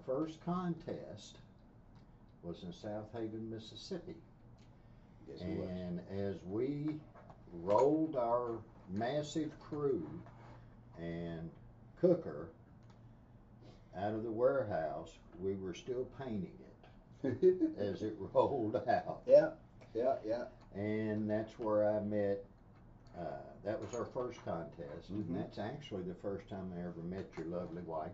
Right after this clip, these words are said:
Speaker 1: Miss Merritt.
Speaker 2: Yes, yes.
Speaker 1: Okay.
Speaker 2: And she is lovely, for those of you who don't know her.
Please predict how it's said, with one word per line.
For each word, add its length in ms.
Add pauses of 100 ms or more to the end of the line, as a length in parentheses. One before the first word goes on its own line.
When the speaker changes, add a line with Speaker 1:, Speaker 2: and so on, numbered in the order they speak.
Speaker 1:
Miss 140 (100)
Merritt. 400
Speaker 2:
Yes, 300
yes. 460 (480)
Speaker 1:
Okay. 240
Speaker 2:
And 120
she 220
is 140
lovely, 340
for 160
those 220
of 100
you 160
who 80
don't 200
know 120
her. 220